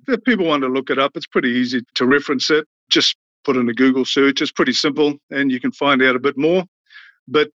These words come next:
um, generally, if you, if you take a little bit of a time with the Māori language, the expression is on the vowel. The language bounces along on the vowels with the odd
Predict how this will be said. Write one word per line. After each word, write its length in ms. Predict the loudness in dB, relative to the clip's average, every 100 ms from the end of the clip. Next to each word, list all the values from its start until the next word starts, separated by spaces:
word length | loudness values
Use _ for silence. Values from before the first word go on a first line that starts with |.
| -2 0
um, 240 | 0 0
generally, 580 | 0 2 2 2 0 -2
if 220 | -6 -4
you, 240 | 0 0
if 120 | -2 -6
you 80 |
take 280 | -2 0 0
a 60 | 0
little 180 | 0 0
bit 140 | -2
of 60 | -4
a 40 |
time 400 | -6 -2 0 0
with 140 | -4
the 60 | -2
Māori 360 | -2 0 0 2
language, 500 | 0 0 -2 -4 -12 _ _ _
the 100 | 0
expression 640 | 0 0 0 0 2 -2 -2
is 140 | -2
on 160 | -4 -4
the 100 | -2
vowel. 380 | 0 2 0 -2
The 140 | -2
language 480 | -2 0 0 -2 -6 -2
bounces 440 | -2 -2 -6 -8
along 360 | -6 -4 -2 -2
on 100 | -4
the 100 | -8 -2
vowels 500 | 0 2 0 -2 -10 _ _ _ _ -4
with 220 | -2 -2
the 220 | 0 -2 0
odd 380 | 0 2 0